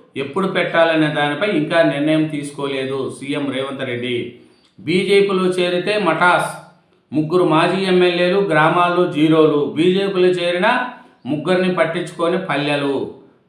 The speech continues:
సైదిరెడ్డి, గువ్వల, ఆరూరికి ఎన్నికల సుక్కెదురు. ఫ్యూచర్ బీఆర్ఎస్ అదే. పంజాగూడ మీర్ఖాన్పేటలో అస్తం ఓటమి. బేగర్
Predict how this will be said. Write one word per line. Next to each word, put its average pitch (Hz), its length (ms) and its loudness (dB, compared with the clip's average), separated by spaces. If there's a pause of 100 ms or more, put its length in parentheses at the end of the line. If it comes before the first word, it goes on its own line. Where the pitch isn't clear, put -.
(160)
సైదిరెడ్డి, 180 760 0
గువ్వల, 175 520 0 (140)
ఆరూరికి 170 600 0
ఎన్నికల 175 400 0
సుక్కెదురు. 135 920 -4 (540)
ఫ్యూచర్ 190 480 2 (500)
బీఆర్ఎస్ 175 640 2
అదే. 156 600 2 (1160)
పంజాగూడ 180 640 2 (500)
మీర్ఖాన్పేటలో 170 1040 2
అస్తం 160 500 0
ఓటమి. 151 720 0 (800)
బేగర్ 180 580 -2